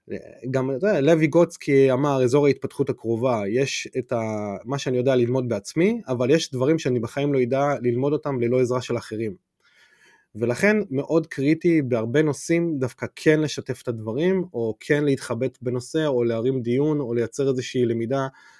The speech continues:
אה, בצוותא עם, עם עוד אנשים, אה, גם אם ולו בלשתף את זה ולראות מה הפידבק,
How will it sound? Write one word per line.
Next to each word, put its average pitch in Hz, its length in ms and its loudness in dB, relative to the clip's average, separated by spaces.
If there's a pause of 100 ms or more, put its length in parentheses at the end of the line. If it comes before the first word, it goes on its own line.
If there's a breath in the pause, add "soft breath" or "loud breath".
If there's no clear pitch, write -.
(320 soft breath)
אה, 110 260 -4 (180)
בצוותא 165 640 -2
עם, 127 180 0 (180)
עם 123 240 -4
עוד 143 240 -2
אנשים, 190 480 0 (520 soft breath)
אה, 156 120 -2
גם 214 180 2
אם 247 120 2
ולו 214 300 4
בלשתף 175 640 4
את 147 100 0
זה 127 100 0
ולראות 120 460 2
מה 139 100 0
הפידבק, 123 560 -4